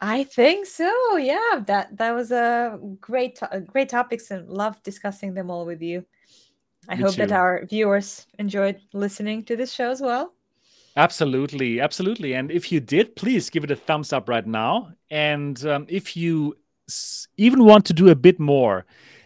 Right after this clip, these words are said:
Speaker 2: then we would appreciate if you would give us a five-star review now. It is so simple. Get out your iPhone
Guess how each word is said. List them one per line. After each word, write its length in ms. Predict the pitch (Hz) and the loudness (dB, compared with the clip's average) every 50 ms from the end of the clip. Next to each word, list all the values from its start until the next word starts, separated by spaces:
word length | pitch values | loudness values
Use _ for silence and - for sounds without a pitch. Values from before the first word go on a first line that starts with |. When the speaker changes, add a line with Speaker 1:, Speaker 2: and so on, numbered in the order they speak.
| _ _ _ | _ _ _
Speaker 2:
then 160 | 160 170 202 | 0 0 0
we 80 | 220 208 | 0 0
would 220 | 190 190 190 180 | 0 0 0 -2
appreciate 880 | 123 151 - - - 196 220 214 - - 151 135 127 123 131 151 160 160 | -4 -10 -8 -6 -6 -6 -4 -6 -8 -8 -6 -6 -4 -4 -6 -6 -6 -8
if 180 | 170 170 - | -10 -8 -6
you 80 | - 185 | -4 -4
would 120 | 175 151 | -4 -2
give 160 | 185 180 165 | -2 -2 -2
us 100 | 170 156 | -2 -4
a 80 | - 156 | -4 -6
five-star 500 | - - 151 143 139 - - - 147 135 | -4 0 0 0 0 -2 -4 -4 -4 -2
review 280 | 131 135 127 131 131 131 | -2 -2 -2 -4 -6 -4
now. 280 | 127 123 110 101 101 | -4 -2 -2 -2 -2
It 80 | 120 147 | -2 -4
is 100 | 170 - | -4 -4
so 120 | - 254 | -4 -4
simple. 400 | 226 - - 185 156 123 110 110 | -4 -2 -2 -4 -4 -6 -8 -8
Get 260 | 107 107 165 131 - | -4 -4 -4 -4 -4
out 200 | - - 156 127 | -4 -6 -4 -2
your 100 | 123 123 | -2 -4
iPhone 640 | - 113 117 123 131 - - 156 156 175 214 247 262 | -2 0 0 0 0 0 0 0 2 2 0 -2 -4